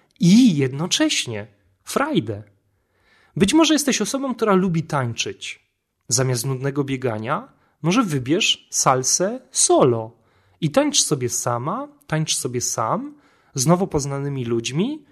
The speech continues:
w czwartki i piątki wieczorami w jakiejś szkole tańca, która jest niedaleko twojego domu.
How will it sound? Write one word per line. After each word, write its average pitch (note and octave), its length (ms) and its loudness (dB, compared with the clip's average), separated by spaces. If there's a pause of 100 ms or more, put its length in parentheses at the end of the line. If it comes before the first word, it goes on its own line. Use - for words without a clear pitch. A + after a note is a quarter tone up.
(240)
w - 60 -20
czwartki D4+ 480 2
i E3 60 2
piątki C#3+ 400 -4
wieczorami B2 640 -4
w - 20 -8
jakiejś B2 260 -6
szkole B2 340 0
tańca, B2 380 -6
która - 220 -12
jest A2+ 120 -8
niedaleko B2 420 -2
twojego F3+ 300 -6
domu. A2+ 380 -4